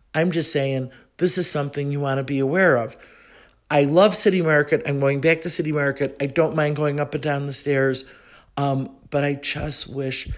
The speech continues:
that r-, weird ramp was, like, somewhere else. Um, so I hope you enjoyed this episode.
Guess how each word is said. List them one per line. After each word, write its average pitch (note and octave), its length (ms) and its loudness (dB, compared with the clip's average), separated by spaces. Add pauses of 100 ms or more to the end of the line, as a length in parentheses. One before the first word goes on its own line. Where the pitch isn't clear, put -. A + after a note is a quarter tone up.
(220)
that D3+ 260 -8
r-, B2+ 220 -4
weird C#3+ 640 -2 (500)
ramp B2+ 640 -4
was, B2 260 -2
like, B2 240 -4
somewhere B2 440 0
else. - 320 -8 (420)
Um, C#3 460 -2 (140)
so - 480 2 (340)
I D3+ 80 2
hope F#3+ 260 6
you G#3 120 4
enjoyed F3 420 4
this - 180 0
episode. G#3+ 680 2